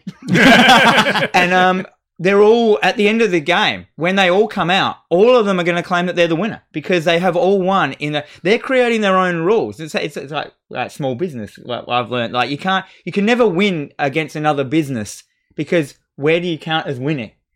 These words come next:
And that's what's happening here. We have to stop going who, stop thinking about who's winning and start digging in the laws of what is who, what, what you have to do to win.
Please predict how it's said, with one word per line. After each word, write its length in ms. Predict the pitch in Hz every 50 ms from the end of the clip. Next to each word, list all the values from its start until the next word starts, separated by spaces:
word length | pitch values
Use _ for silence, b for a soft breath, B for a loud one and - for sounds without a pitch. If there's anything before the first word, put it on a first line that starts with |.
| _ _ -
And 140 | 147 156 180
that's 160 | 190 202 -
what's 140 | 208 185 -
happening 200 | 196 180 175 160
here. 200 | 160 208 185 131 B B B B B
We 100 | 175 202
have 120 | 247 247 -
to 100 | 208 -
stop 320 | - - 208 185 - 151
going 240 | 175 175 165 160 156
who, 260 | 165 165 160 - -
stop 300 | - - - 156 147 -
thinking 180 | - 151 143 135
about 200 | 143 135 120 131
who's 240 | 165 185 190 143 127
winning 320 | 151 185 180 139 101 -
and 180 | - 127 139 123
start 720 | - - 175 170 180 170 - - 165 156 135 123 120 113
digging 260 | 170 196 214 247 220
in 140 | 214 190 175
the 100 | 160 147
laws 640 | 143 156 180 208 190 151 120 117 123 120 120 - b b b b b - 143
of 180 | 156 160 143 131
what 280 | 127 139 185 220 - -
is 360 | 160 175 175 151 143 147 - _ _ -
who, 240 | 117 147 175 165 - _
what, 280 | - 151 131 - _ _ _ _
what 240 | 156 151 170 165
you 60 | 170 170
have 160 | 175 156 143
to 60 | 139
do 180 | 127 165 165 135
to 260 | - - 180 175 143
win. 260 | 131 180 196 135